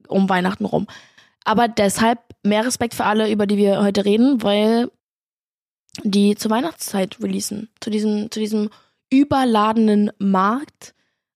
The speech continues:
Aber ich habe auch gestern mit meiner Mom darüber geredet, als wir unseren Weihnachtsbaum geschmückt haben, waren wir so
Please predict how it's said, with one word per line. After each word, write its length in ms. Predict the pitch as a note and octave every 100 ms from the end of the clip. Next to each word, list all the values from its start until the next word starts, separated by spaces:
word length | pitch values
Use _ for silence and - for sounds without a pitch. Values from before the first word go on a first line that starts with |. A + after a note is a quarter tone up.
| -
Aber 200 | G#3+ A3+
ich 60 |
habe 120 | A3 G3+
auch 100 | G#3
gestern 280 | A3 -
mit 80 | A3
meiner 200 | G#3 G3+
Mom 260 | G3 G3+ A#3
darüber 260 | A#3 A3
geredet, 360 | G#3 G#3+ G#3+ G3+
als 160 | G3 G#3+
wir 80 |
unseren 260 | G3 G3+ G3+
Weihnachtsbaum 480 | G3 A3+ - A3+ A3+
geschmückt 320 | A3+ A#3 A3
haben, 240 | A3 A3 - _ _ _ -
waren 220 | G#3+ G#3
wir 120 | G#3
so 320 | G#3 G3+ G3+